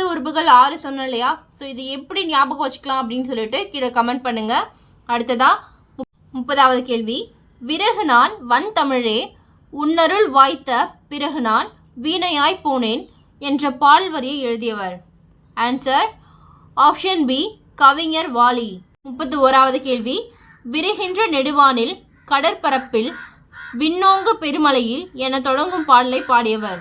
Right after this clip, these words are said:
ஆன்சர் ஆப்ஷன் சி, மாயில தங்கப்பா.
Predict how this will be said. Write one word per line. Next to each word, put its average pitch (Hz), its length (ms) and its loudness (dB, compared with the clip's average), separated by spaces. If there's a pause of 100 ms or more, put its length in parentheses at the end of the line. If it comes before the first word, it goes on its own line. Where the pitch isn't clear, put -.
(680)
ஆன்சர் 277 500 -2 (640)
ஆப்ஷன் 311 460 0
சி, 311 380 -6 (200)
மாயில 294 560 4
தங்கப்பா. 247 720 0